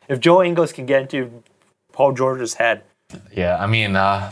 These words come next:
Speaker 2: Paul George seems like he can be affected quite easily emotionally. Um, but he's a good play-, he's a really good player. That's the thing. Like, they're all really good players, so, uh, it'll be an interesting matchup when the time comes.
Speaker 1: I can't wait, but I'm feeling good. I'm feeling good about the Raptors.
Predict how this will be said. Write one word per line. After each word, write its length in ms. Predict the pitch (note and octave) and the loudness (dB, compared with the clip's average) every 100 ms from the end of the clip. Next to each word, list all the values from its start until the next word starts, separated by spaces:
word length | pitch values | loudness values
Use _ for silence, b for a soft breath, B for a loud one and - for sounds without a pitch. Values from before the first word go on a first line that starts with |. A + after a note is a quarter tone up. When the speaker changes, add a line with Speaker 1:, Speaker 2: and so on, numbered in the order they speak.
| - | -8
Speaker 2:
Paul 200 | - C3+ | 0 0
George 240 | C3 B2+ A#2 | 2 0 -2
seems 420 | - G#2 G2+ F#2+ | -2 -2 -2 -2
like 200 | F#2 F2+ | -2 -2
he 240 | - G2+ | -6 -6
can 260 | F#2+ G2+ F#2 | -6 -6 -4
be 120 | F#2 | -4
affected 480 | F2 - F2+ F#2+ F2 | -4 -4 -6 -6 -8
quite 360 | - F2+ F2+ - - | -2 0 -2 -8 -8
easily 480 | F#2 F2 E2+ F2 F#2 | -6 -6 -8 -10 -8
emotionally. 720 | F#2 F2+ - F2+ E2+ E2+ F2 _ - | -6 -6 -6 -8 -8 -12 -14 _ -8
Um, 680 | F2 F2 E2+ E2 E2 D#2+ F2+ _ _ _ _ _ _ _ - | -6 -6 -6 -10 -12 -16 -20 _ _ _ _ _ _ _ 0
but 140 | B2 | 2
he's 160 | C3+ C3+ | 2 0
a 80 | |
good 160 | A#2+ A2+ | -2 -2
play-, 260 | - A2 G2+ | 0 0 0
he's 120 | A2+ | -2
a 80 | C3 | 0
really 220 | B2+ A#2+ | 0 0
good 160 | F#2 E2+ | -2 -6
player. 380 | E2+ D#2+ E2 - | -6 -8 -10 -10
That's 180 | - F#2 | -6 -4
the 80 | E2+ | -6
thing. 380 | - D#2+ D#2+ F#2+ - | -10 -12 -14 -18 -8
Like, 200 | F#2+ F2+ | -6 -2
they're 80 | F2+ | -2
all 100 | G2 | -2
really 220 | F#2 E2+ | -2 -6
good 160 | D#2+ - | -10 -8
players, 340 | E2 D#2+ D#2+ | -8 -6 -8
so, 320 | - D#2 D#2+ - | -8 -8 -12 -12
uh, 120 | G2 - | -12 -4
it'll 160 | A2+ | -4
be 120 | A2 G2+ | -2 -4
an 60 | |
interesting 300 | F#2+ - E2+ | -6 -8 -10
matchup 360 | D#2 E2+ C#2+ - - F#2+ | -12 -12 -14 -14 -16 -14
when 140 | D#2+ | -14
the 40 | |
time 220 | E2 D#2 E2 | -12 -14 -14
comes. 480 | D2+ E2+ - - - - | -16 -16 -16 -16 -20 -12
Speaker 1:
I 40 | |
can't 200 | - B2 | -4 -2
wait, 180 | G#2 G#2 | -2 0
but 220 | C3+ C3 | 2 2
I'm 140 | C#3+ D#3 | 0 -2
feeling 320 | F#3+ F3+ C3 | 0 0 0
good. 220 | B2 G2+ - | 0 -2 -4
I'm 160 | C#3+ | -6
feeling 300 | E3+ D3+ A#2+ | -2 -2 -2
good 160 | A2+ G#2+ | -4 -2
about 240 | A2 G#2 | -2 -2
the 60 | G#2 | -4
Raptors. 580 | G2+ G2+ A2 G#2+ - | -8 -10 -14 -20 -20